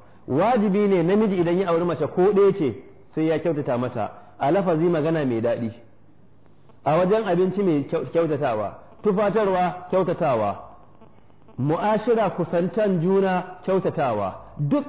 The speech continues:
abin da zai a duniya akwai sharaɗin sai ya kyautata mata, shine "Wa aujaba mu'ashiratahunna bil ma'ruf", sai wajabta zamantakewa da su da kyautatawa. Fa qala subhana,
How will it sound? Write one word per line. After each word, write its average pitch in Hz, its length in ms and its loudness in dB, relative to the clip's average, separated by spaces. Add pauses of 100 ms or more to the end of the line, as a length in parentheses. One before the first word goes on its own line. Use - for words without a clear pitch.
abin 175 260 2
da 165 100 0
zai 165 120 0
a 170 120 -2
duniya 165 360 -2
akwai 160 320 -4
sharaɗin 147 500 -4
sai 156 240 -2
ya 143 160 0
kyautata 127 500 -2
mata, 113 340 -4 (260)
shine 165 260 0
"Wa 135 200 2
aujaba 160 680 2 (300)
mu'ashiratahunna 165 1300 -2
bil 120 160 -2
ma'ruf", 110 420 -2 (360)
sai 180 200 2
wajabta 180 640 2 (220)
zamantakewa 160 1000 2
da 156 140 0
su 214 380 0 (280)
da 127 180 -2
kyautatawa. 127 760 -2 (240)
Fa 170 180 0
qala 226 500 0
subhana, 175 720 0